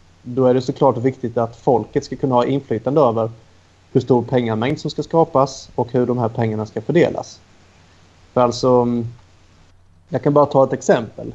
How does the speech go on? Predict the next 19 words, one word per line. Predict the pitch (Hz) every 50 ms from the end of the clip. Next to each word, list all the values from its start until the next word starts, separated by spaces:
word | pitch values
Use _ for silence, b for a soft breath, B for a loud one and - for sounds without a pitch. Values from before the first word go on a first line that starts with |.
| - - 135
eh, | 127 127 127 123 123 123 123 123 120
från | 117 - 123 117
vårt, | 113 117 113 - -
eh, | 120 117 113
grannland. | 113 120 131 139 151 139 117 - - 117 113 -
Alltså | - 117 127
i | 127 131
Danmark | 147 151 139 131 127 127 135 151 180 175 - - _ _ b b b b b b b b b
så | - - 131
stiger | - - 180 143 131 120 127 123
pengamängden | 117 - 151 147 143 131 123 120 120 120 113 113 113 120 123
årligt | 143 131 131 120 110 107 - -
med | 123 - -
åttio | 143 104 - - _ _ - 120
miljarder | 113 117 123 135 143 131 113 113 113 120
danska | 117 123 123 123 120 - 117
kronor. | - - 143 156 151 - - - - - - - - - - - - _ _ _ _ _ _ _ b b b b b b b b -
Och, | - 131 123 117 - - - -
eh, | 135 127 123 123 123 123 120 120 120 120